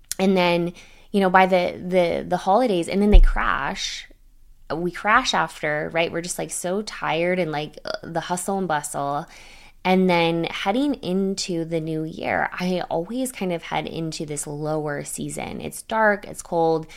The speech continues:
You know, I talk a lot about how the winter blues definitely kinda trickle in for me. But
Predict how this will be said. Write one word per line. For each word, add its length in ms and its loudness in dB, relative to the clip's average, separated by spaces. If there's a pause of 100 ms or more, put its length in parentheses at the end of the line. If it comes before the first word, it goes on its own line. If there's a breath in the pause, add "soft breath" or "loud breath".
(160 loud breath)
You 60 -10
know, 60 -6
I 40 -10
talk 380 -4
a 100 -4
lot 320 0
about 260 -2
how 200 -4
the 140 -8
winter 320 -6
blues 480 -8 (420 loud breath)
definitely 560 0
kinda 280 -8
trickle 420 -4
in 180 -4
for 160 -8
me. 220 -6
But 280 4